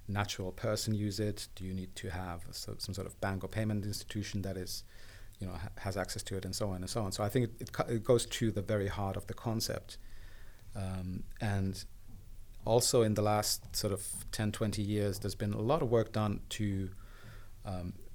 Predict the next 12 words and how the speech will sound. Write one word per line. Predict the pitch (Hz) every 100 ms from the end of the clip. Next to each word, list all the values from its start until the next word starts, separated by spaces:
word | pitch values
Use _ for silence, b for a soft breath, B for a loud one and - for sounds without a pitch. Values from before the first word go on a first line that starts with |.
| -
fill | - 117
gaps | 104 107 98 - -
in | 101
terms | - 95
of, | 92 82 - -
you | 98
know, | 87 - -
money | 104 98
laundering | 95 95 92 95 92 92 95
and | 90 85 - - - - - - -
getting, | 107 95 92 - -
um, | 98 - - 110